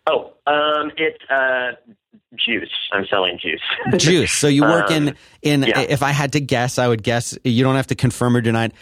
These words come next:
Speaker 2: a Jamba Juice type situation, right? Something al-, along those lines.
Speaker 1: Uh, uh, I'm sort of, basically.
Speaker 2: Okay. But you, I
Speaker 1: Yeah.
Speaker 2: could go
Speaker 1: Mm-hmm.
Speaker 2: in, I could walk in a store and I could say, "I want some kind of smoothie drink or something." You would, you would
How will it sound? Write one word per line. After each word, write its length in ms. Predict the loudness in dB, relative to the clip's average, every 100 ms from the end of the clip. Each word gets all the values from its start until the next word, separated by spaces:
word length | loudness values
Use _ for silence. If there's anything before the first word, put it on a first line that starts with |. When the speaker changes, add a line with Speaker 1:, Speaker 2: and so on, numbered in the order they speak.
| -8
Speaker 2:
a 120 | -2 -2
Jamba 540 | 0 0 2 2 2
Juice 360 | 2 2 2 0
type 240 | 0 0
situation, 680 | 0 -2 0 0 0 -4 -4
right? 220 | -2 0
Something 400 | 0 0 2 0
al-, 60 | 0
along 500 | 0 0 0 0 0
those 220 | 0 2
lines. 220 | 0 0
Speaker 1:
Uh, 680 | -2 -4 -4 -4 -6 -8 -4
uh, 280 | -2 0 -2 -6 -12 -8
I'm 480 | -4 -4 -2 -2 -4 -6 -2 2
sort 240 | 2 2
of, 240 | -2 -4 -8 -12 -4
basically. 500 | -2 -2 -4 0 2
Speaker 2:
Okay. 260 | 0 -2 -6 -8 _ -2
But 120 | 0 2
you, 100 | 2
I 140 | 2
Speaker 1:
Yeah. 40 | 0
Speaker 2:
could 180 | 0 2
go 140 | 4
Speaker 1:
Mm-hmm. 160 | 2 0
Speaker 2:
in, 60 |
I 100 | -2
could 160 | -2 -2
walk 260 | 0 0 2
in 100 | 0
a 40 |
store 480 | 0 2 2 4 0 -6 _ _ _ 0
and 120 | 0
I 120 | 0
could 160 | -2 -2
say, 240 | 0 2
"I 60 | 2
want 240 | 2 0
some 160 | -2 -2
kind 180 | -2 -2
of 60 |
smoothie 420 | 0 2 2 2
drink 300 | 0 0 0
or 40 | -2
something." 360 | 0 0 2
You 140 | 4 4
would, 200 | 2 -2
you 220 | 0 2
would 240 | 2 -2